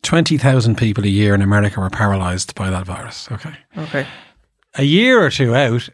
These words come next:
Speaker 1: zero people are paralysed 'cause the vaccine protected them. Isn't that incredible?
Speaker 2: That's amazing.
Speaker 1: So, so when you hear about people saying, "Don't use vaccines," you don't wanna go back to those days, I'll tell you that much.
Speaker 2: Yeah.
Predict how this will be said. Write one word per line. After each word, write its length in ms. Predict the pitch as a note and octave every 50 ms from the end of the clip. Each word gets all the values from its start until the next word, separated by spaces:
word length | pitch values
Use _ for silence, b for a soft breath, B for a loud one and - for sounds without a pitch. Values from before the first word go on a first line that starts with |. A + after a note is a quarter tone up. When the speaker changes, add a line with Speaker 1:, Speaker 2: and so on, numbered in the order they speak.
| _ - -
Speaker 1:
zero 380 | C3 E3 A#3+ C#4 D#4 G3 C#3+
people 340 | B2 - C#3+ B2+ A2 - B2+
are 60 | A#2 A2
paralysed 600 | - C3 B2 A#2 A#2+ A#2+ A#2 A#2 A#2 A2 - -
'cause 100 | D3 B2
the 80 | B2 B2+
vaccine 340 | C3+ C#3 C3+ - D3 C3+ B2+
protected 360 | C3+ B2+ C3+ B2 - - A#2+ A#2
them. 100 | A#2 A#2
Isn't 160 | A#2+ A#2+ B2
that 120 | B2+ B2
incredible? 180 | B2+ B2 - E3
Speaker 2:
That's 100 | - -
amazing. 300 | D#3 D3+ D3 C3+ C3 C#3
Speaker 1:
So, 200 | C3 - B B B B B
so 160 | - D3+ C3+
when 100 | C#3 C#3+
you 80 | C#3+
hear 140 | D3 F3+ F#3
about 180 | D#3+ D3 C#3 C3+
people 220 | C#3 C3 A#2 A#2+
saying, 220 | - C3 A#2+ A#2 A2+
"Don't 180 | B2 A#2 A#2+
use 160 | A2+ A2 G#2
vaccines," 440 | G#2+ A#2 A#2 - - B2 A2 G#2+ - b b b b b -
you 80 | - A#2+
don't 80 | B2+
wanna 120 | C3+ C3+ C3
go 80 | A#2 G#2
back 140 | A#2+ A#2 -
to 80 | A#2+
those 220 | G#2 A2 A2+ A#2 G2+
days, 300 | A2 G2 F#2+ G2 F#2 G2
I'll 80 | G2
tell 120 | F#2+ B2 A2+
you 60 | G#2
that 140 | A2 A2+ A2+
much. 80 | A#2 E3
Speaker 2:
Yeah. 200 | E3 D#3 D#3